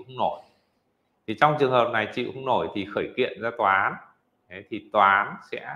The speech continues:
sẽ xử, tòa án sẽ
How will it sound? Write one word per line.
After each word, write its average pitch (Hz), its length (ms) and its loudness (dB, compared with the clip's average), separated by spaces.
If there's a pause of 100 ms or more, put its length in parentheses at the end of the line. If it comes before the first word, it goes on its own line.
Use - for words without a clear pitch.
(880)
sẽ 127 220 -6
xử, - 560 2
tòa 92 200 4
án 123 200 0
sẽ 71 440 -6